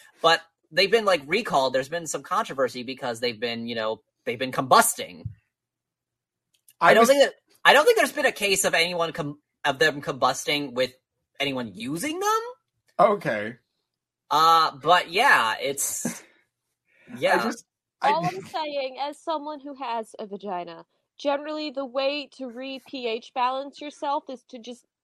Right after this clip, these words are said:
Speaker 3: leave it the fuck alone and not shove anything up there.
Speaker 2: Yeah.
Speaker 3: Like, they're self, they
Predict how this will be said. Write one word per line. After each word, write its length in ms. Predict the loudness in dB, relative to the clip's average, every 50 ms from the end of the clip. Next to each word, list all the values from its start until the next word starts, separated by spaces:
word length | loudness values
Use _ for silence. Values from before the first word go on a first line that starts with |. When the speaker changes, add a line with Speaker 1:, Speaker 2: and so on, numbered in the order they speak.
| -20 -20 -20 -20
Speaker 3:
leave 200 | -20 -18 -18 -18 -18
it 100 | -18 -20 _
the 60 | -20 -20 _ _
fuck 140 | -20 -20 -18 -16
alone 480 | -16 -12 -8 -8 -6 -6 -6 -6 -8 -8
and 160 | -10 -10 -8
not 240 | -8 -10 -10 -10 -12
shove 320 | -10 -6 -4 -4 -2 -2
anything 480 | -4 -4 -4 -6 -8 -8 -10 -10 -10 -10
up 100 | -14 _ _
there. 420 | -10 -8 -6 -6 -6 -8 -8 -10 -12 _ _ _ _ _ _ _ _ _ 2
Speaker 2:
Yeah. 320 | 6 8 8 8 8 6 -2 -6 -10 -12 -14 _ _ _ _ _
Speaker 3:
Like, 160 | -2 -2 -2 0
they're 160 | 0 0 2
self, 280 | 4 4 4 4 4 0 _ _ _ _ _ _ _ _ _ _ _
they 180 | 0 2 4